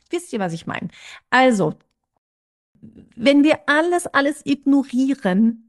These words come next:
dann können wir nichts verändern. Und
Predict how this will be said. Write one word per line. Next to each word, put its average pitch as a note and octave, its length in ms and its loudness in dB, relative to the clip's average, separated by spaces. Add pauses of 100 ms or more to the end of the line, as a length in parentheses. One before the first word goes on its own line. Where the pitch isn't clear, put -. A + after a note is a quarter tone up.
(260)
dann F3+ 200 -8
können C#4 400 -2
wir B3 80 0
nichts A3 420 -6
verändern. A#3 720 -4 (720)
Und A#3+ 600 0